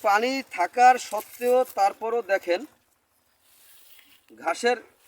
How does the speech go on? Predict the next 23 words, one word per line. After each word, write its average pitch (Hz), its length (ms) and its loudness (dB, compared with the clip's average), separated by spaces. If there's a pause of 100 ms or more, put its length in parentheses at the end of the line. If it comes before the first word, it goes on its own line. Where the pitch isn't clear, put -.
(580)
শিকড়ও 254 560 0
বের 202 180 2
হয়েছে, 214 440 -2 (540)
পাতাও 220 560 2 (380)
আপনার 190 280 -4
হয়েছে 185 220 -4
অনেক 196 160 -2
সুন্দর। 185 540 0 (580)
দেখেন 208 220 -6
এখানে 208 260 -4
কিন্তু 226 220 -12
পানি, 208 380 -2
আহ, - 760 -4
বৃষ্টির 190 260 -14
সময় 214 300 -10
পানি 190 220 -4
কিন্তু 208 240 -20 (120)
প্রায় 214 320 -2 (320)
এতটুকু 233 480 -6
পর্যন্ত 220 320 -14
পানি 202 280 -4
কিন্তু 196 220 -12
এখানে 196 300 -10